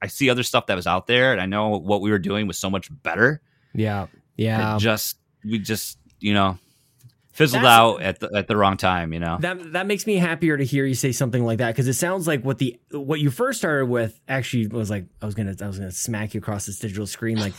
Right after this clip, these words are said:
Speaker 2: you can't be friends. The thing is, I don't know if anybody's really ever said this to me, but I'm, it's kinda coming to light right now for me. It's like, you can't be friends with numbers.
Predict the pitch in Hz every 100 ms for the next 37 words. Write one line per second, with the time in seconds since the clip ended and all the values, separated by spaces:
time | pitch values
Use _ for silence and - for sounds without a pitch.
0 | - - 165 165 196 165 226 262 262 233
1 | 208 214 202 185 180 208 208 180 170 190
2 | 190 180 180 170 151 151 151 135 127 143
3 | 143 - 147 143 127 120 123 - 139 139
4 | 120 139 127 120 117 117 110 127 131 120
5 | 120 170 135 139 127 143 202 220 254 -
6 | 208 202 180 143 143 160 127 104 85